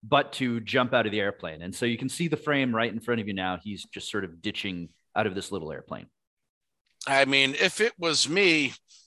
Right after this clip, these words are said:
Speaker 2: jump out of airplane would be what I would do after I exhausted every other option I could fucking think of.
Speaker 1: It's interesting you say that.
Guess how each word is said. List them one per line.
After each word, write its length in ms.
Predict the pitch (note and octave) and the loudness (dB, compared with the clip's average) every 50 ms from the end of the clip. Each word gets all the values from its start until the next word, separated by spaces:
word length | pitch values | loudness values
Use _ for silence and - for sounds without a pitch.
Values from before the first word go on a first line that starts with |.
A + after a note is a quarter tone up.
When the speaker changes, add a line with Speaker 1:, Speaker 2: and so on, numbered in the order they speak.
| _ _ _ _ _ _ - | _ _ _ _ _ _ -8
Speaker 2:
jump 460 | B2 - - E3 F3+ G#3 G3+ - - | -2 2 6 6 6 6 6 4 4
out 240 | E3+ E3+ F3 F3 F3+ | 6 6 8 8 6
of 180 | E3+ D3+ B2+ C#3 | 6 4 2 2
airplane 760 | C3+ D3 D#3 D#3+ D#3+ D#3+ D#3+ C3+ - - C3 C3 B2+ B2 A#2+ | 2 4 4 4 4 2 0 0 -2 0 2 4 4 4 2
would 160 | A#2+ B2 A#2 | 0 -4 -2
be 160 | G#2+ B2+ B2+ B2 | 0 2 2 2
what 180 | A#2 B2 A#2+ | 2 4 6
I 120 | B2 B2 B2+ | 6 6 6
would 220 | B2 B2 A#2+ A#2+ | 4 2 -2 0
do 380 | G#2 B2 B2+ B2 B2+ B2 B2 A#2 | 2 4 4 4 4 2 2 4
after 420 | A#2+ A#2+ A#2 - - - B2+ B2 | 4 4 4 4 2 2 4 4
I 120 | B2 B2 | 6 6
exhausted 840 | B2+ B2+ B2+ B2+ - D3 E3 E3 E3 D#3+ - - - - D#3 D3+ D3+ - | 4 4 4 4 4 6 6 6 6 4 2 0 0 0 -2 -4 0 2
every 340 | F#3+ F#3+ F3 E3 E3+ E3+ E3 | 2 2 4 4 2 4 4
other 240 | D#3 D3 C#3+ C3+ C3+ | 4 4 4 6 6
option 380 | C#3 C#3 C3+ - - C3 A#2+ | 6 6 4 2 0 0 2
I 80 | A#2 A2 | 2 2
could 200 | - - A#2 - | 0 -2 -8 -8
fucking 440 | - - C#3+ B2+ - - A2 G#2 G2 | -4 -2 -2 -2 -2 -2 -4 -6 -6
think 520 | - - - D3 D3 C3 A#2 A2+ G2 - | -8 -6 -4 -2 0 0 0 -2 -6 -10
of. 200 | F2+ D#2 D2 D2 - - - _ _ _ _ _ _ _ _ - - - - - - _ | -12 -12 -12 -14 -20 -20 -20 _ _ _ _ _ _ _ _ -14 -14 -14 -16 -20 -8 _
Speaker 1:
It's 240 | - D3+ D3+ - - - | 2 2 2 2 0 4
interesting 640 | - A#3 D4 C#4 - D4 D4 - - - C#4 B3 A#3 | 6 6 6 6 6 4 2 2 2 2 2 4 4
you 120 | A#3+ B3 A3+ | 4 4 4
say 280 | - - A3+ G#3 G3+ | 4 6 8 8 8
that. 260 | C#3+ G2 D#2+ C#2+ - | 8 4 2 0 -4